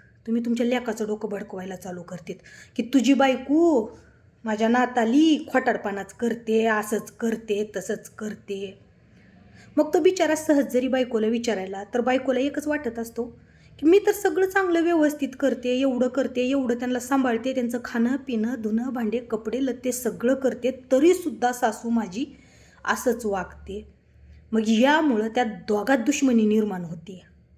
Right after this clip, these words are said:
ठीक आहे ना, तुम्हाला पहिला पुळका होता, ठीक आहे, पण पोराचं लग्न झाले की एक गोष्ट लक्षात ठेवायची की तुमच्या नाताच्या घरी, म्हणजे तुमच्या लेकीच्या घरी भनभकट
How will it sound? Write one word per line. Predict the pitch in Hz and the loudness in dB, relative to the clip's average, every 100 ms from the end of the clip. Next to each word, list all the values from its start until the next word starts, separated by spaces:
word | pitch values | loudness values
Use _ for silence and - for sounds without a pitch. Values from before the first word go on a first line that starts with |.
| _ _ _ _ - - - | _ _ _ _ -20 -20 -2
ठीक | 285 294 | -2 0
आहे | 262 | -2
ना, | 185 - - - | -2 -10 -14 -4
तुम्हाला | 226 226 | 0 0
पहिला | 240 233 | 2 0
पुळका | 208 226 220 214 | 0 -2 -2 -2
होता, | 208 220 | -4 -6
ठीक | 226 262 233 185 | -6 -4 -6 -8
आहे, | 180 - - - - - - | -16 -20 -20 -20 -20 -12 -6
पण | 196 - | -6 0
पोराचं | 269 285 240 220 240 | 2 4 2 0 -2
लग्न | 214 226 240 269 | 2 2 2 2
झाले | 262 254 | 2 2
की | 233 | 0
एक | 240 | -2
गोष्ट | - 220 - | 0 -2 -2
लक्षात | 214 220 - 190 | -4 -4 -6 -8
ठेवायची | - 214 185 180 - 214 294 - - - - | -4 -4 -4 -8 -10 -8 -10 -14 -20 -20 -10
की | 233 - 302 | -8 0 4
तुमच्या | 269 226 233 233 220 | 6 6 2 0 2
नाताच्या | 254 254 - 208 240 | 2 2 0 -2 0
घरी, | 233 214 240 | -2 0 2
म्हणजे | 226 233 | 2 2
तुमच्या | 233 233 269 | 0 2 2
लेकीच्या | 262 285 - 226 277 | 4 4 2 -2 0
घरी | 226 247 | 4 2
भनभकट | 240 269 269 240 240 269 | 4 4 4 4 2 2